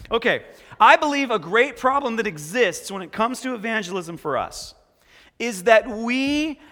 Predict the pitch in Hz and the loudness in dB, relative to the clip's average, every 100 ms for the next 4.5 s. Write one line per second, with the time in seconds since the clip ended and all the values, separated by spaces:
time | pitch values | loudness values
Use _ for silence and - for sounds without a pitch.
0 | - 247 233 214 - 254 262 185 165 170 | -6 0 0 0 -8 -4 0 0 -2 -6
1 | - 214 262 277 269 285 285 - 247 240 | -6 -2 0 2 2 0 -2 -6 -4 0
2 | 202 202 196 156 202 196 240 262 175 - | -2 -4 -8 -6 -6 -6 -6 -6 -6 -8
3 | - - - _ _ 208 180 170 196 214 | -12 -14 -16 _ _ 0 2 0 -2 -2
4 | 165 151 127 104 87 | -4 -6 -6 -8 -18